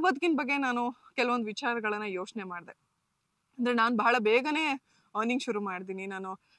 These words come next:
ಕಾಲೇಜಲ್ಲಿ ಓದ್ಬೇಕಾದ್ರೇನೆ ಅರ್ನಿಂಗ್ ಶುರು ಮಾಡಿ ಅದ್ರ ಜೊತೆಗೆ ಸೇವಿಂಗ್, ಅರ್ನಿಂಗ್ ಮಾಡೋದಷ್ಟೆಲ್ಲ ಸೇವಿಂಗ್ ಮಾಡೋದು ತುಂಬಾ ಮುಖ್ಯ ಆಗುತ್ತೆ.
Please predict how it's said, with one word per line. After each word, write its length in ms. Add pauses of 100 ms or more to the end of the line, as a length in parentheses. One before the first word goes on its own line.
ಕಾಲೇಜಲ್ಲಿ 400
ಓದ್ಬೇಕಾದ್ರೇನೆ 640
ಅರ್ನಿಂಗ್ 400
ಶುರು 160
ಮಾಡಿ 180
ಅದ್ರ 140
ಜೊತೆಗೆ 300
ಸೇವಿಂಗ್, 420 (300)
ಅರ್ನಿಂಗ್ 360
ಮಾಡೋದಷ್ಟೆಲ್ಲ 560
ಸೇವಿಂಗ್ 380
ಮಾಡೋದು 240
ತುಂಬಾ 200
ಮುಖ್ಯ 280
ಆಗುತ್ತೆ. 280